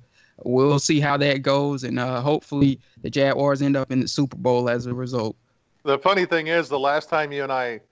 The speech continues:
Speaker 2: or actually the first time you and I podcasted together, uh, you didn't, you didn't have your running back yet.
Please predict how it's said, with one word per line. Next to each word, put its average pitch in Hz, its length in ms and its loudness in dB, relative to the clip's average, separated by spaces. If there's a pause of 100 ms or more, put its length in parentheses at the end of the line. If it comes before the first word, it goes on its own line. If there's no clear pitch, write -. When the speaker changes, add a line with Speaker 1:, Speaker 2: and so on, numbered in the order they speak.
(260)
Speaker 2:
or 123 220 0
actually 156 320 2
the 120 100 -6
first 190 300 -2
time 123 200 -2
you 120 120 -6
and 117 100 -2
I 117 120 0
podcasted 123 720 0
together, 110 500 -2 (520)
uh, 113 280 2
you 120 100 -4
didn't, 147 360 2
you 135 100 -4
didn't 147 220 2
have 147 180 4
your 135 120 0
running 139 280 2
back 120 320 2
yet. 117 360 2